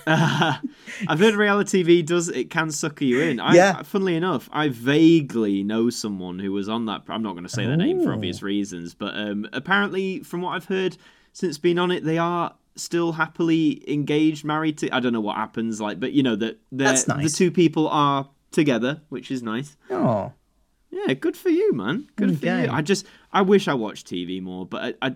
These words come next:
Speaker 2: I think just between, do you ever find it's, like, busyness as well? 'Cause,
Speaker 1: Oh,
Speaker 2: like,
Speaker 1: yeah.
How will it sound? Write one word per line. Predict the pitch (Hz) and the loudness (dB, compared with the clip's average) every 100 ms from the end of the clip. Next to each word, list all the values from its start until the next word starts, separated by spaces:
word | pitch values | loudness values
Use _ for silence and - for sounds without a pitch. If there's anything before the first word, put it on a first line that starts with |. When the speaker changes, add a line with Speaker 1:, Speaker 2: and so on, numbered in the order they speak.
| - | -6
Speaker 2:
I | |
think | 139 160 143 | -4 -4 -4
just | 147 147 | -8 -8
between, | 131 151 139 127 123 - | -6 -2 0 -2 -4 -4
do | 190 | 2
you | 285 | 2
ever | 294 | 2
find | 277 247 | -2 0
it's, | 202 - | 0 0
like, | 180 139 | -4 4
busyness | 165 147 123 90 85 | 4 6 2 2 -6
as | 104 101 | -8 -4
well? | 113 90 | -2 -2
'Cause, | 90 110 | -6 2
Speaker 1:
Oh, | 151 | 6
Speaker 2:
like, | 165 | 8
Speaker 1:
yeah. | 135 98 | 6 0